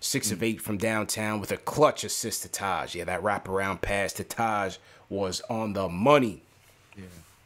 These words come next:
Speaker 1: Yeah.
Speaker 2: And the timing of it, too. Mm.
Speaker 1: Yeah, man. Yeah. It was Roberto Luis Santana with The Professional name. Shout out Roberto Luis. Yeah, that movie is crack. I like that movie, man. Oh, it's just one of those movies where, like, you throw it on in the cable,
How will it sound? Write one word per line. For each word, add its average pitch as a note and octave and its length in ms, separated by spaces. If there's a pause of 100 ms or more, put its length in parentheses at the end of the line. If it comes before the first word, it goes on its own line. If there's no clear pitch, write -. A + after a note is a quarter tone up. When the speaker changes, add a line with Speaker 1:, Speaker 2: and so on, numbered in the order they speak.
(420)
Speaker 1:
Yeah. G#2+ 160
Speaker 2:
And G2+ 40
the F#2+ 80
timing A2+ 440
of F#2+ 120
it, F2 100
too. F#2 280 (120)
Mm. G2+ 100
Speaker 1:
Yeah, A#2+ 120
man. G2+ 220 (480)
Yeah. A2+ 280 (340)
It B2 80
was B2 140
Roberto E3+ 440
Luis F3 360
Santana D#3+ 720 (100)
with A2+ 160
The A#2 80
Professional A2+ 640
name. D#2 240
Shout A2 240
out A2 120
Roberto G#2+ 380
Luis. G2+ 300
Yeah, G2 200
that G2+ 120
movie A2 240
is F2+ 80
crack. F#2 320 (640)
I F#2 160
like G2+ 220
that E2 140
movie, D#2+ 200
man. - 240 (800)
Oh, A#2+ 160
it's A#2+ 120
just C3+ 200
one F3+ 120
of F3 60
those D#3+ 160
movies C#3 320
where, A#2 100
like, A2 180
you A2+ 80
throw C#3 180
it C3 80
on C3 200
in A#2+ 60
the A2+ 60
cable, C3+ 500